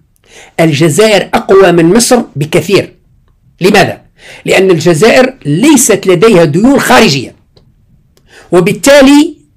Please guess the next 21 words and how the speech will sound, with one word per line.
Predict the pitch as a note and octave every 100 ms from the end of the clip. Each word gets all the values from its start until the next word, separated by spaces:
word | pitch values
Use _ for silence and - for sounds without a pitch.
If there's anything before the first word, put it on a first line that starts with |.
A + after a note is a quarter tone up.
| _ -
قوية، | A3 A3+ A3 - - _ _ _ _ - - C#3+
بينما | G3+ A3+ A3 G#3
مصر | A3+ A3+ G#2 - _ _ _ -
قوية | C#3+ G#3+ A#3
عسكريا | - F3+ F#3 F3 F#3+ F#3
وقوية | F3 - - F3 F3
استخباراتيا | - E3+ C#3+ D#3+ D#3 F3+ F3
وقوية | E3+ E3 D#3+ E3+ E3+
في | D#3
الشعب | - G3+ D#3+ D3+
وقوية، | - F3+ G#3
لكن | F#3+ F3+
عندها | E3 D3+ D#3
ديون | C#3 E3+ G3+ F3+
خارجية | - F3+ F3+ F3+ A#3 B3+ - -
خانقتها. | - - F#3 E3 G3+ - A#2+ - _ _ _ _ _ _ _ _ - -
ما | D#3
عندها | D3+ F3+
وين | A3+
تحرك. | - - A#2+ - - -
مصر | B3 A#3+